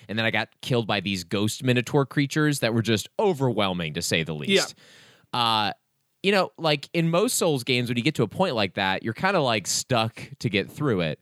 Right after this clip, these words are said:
Speaker 1: But
Speaker 2: It's
Speaker 1: in this
Speaker 2: kinda like,
Speaker 1: one
Speaker 2: "Well, I gotta do this
Speaker 1: Right.
Speaker 2: and, like, level up until I get there." Yeah.
Speaker 1: Yeah, this one I'm just like, "Yeah, you know, I'll, I, mm, I don't need this right now." And,
Speaker 2: Yeah.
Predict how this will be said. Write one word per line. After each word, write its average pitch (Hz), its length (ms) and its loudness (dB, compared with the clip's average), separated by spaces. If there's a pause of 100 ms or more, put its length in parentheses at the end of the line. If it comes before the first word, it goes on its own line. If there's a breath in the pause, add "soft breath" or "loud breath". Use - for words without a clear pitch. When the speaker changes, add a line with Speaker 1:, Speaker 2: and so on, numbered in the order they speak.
(360)
Speaker 1:
But 135 140 4
Speaker 2:
It's 131 80 4
Speaker 1:
in 151 40 0
this 180 140 6
Speaker 2:
kinda 165 80 4
like, 160 80 4
Speaker 1:
one 127 100 2
Speaker 2:
"Well, 156 200 4
I 147 100 4
gotta 139 180 0
do 143 160 0
this 139 320 0
Speaker 1:
Right. 135 240 2
Speaker 2:
and, 139 140 0
like, 135 180 -4
level 143 340 2
up 135 160 2
until 127 280 -2
I 127 100 2
get 127 220 -2
there." 123 340 0
Yeah. 127 200 0
Speaker 1:
Yeah, 110 180 2
this 175 160 0
one 151 100 4
I'm 123 80 0
just 120 180 -2
like, 127 220 0
"Yeah, 262 300 -2
you 285 80 -6
know, 269 200 2
I'll, 208 240 2
I, 202 240 2 (160)
mm, 226 360 -12
I 80 180 -2
don't 175 160 2
need 98 160 4
this 76 280 -6
right 78 140 -2
now." 64 260 -8 (100)
And, 123 160 4
Speaker 2:
Yeah. - 80 0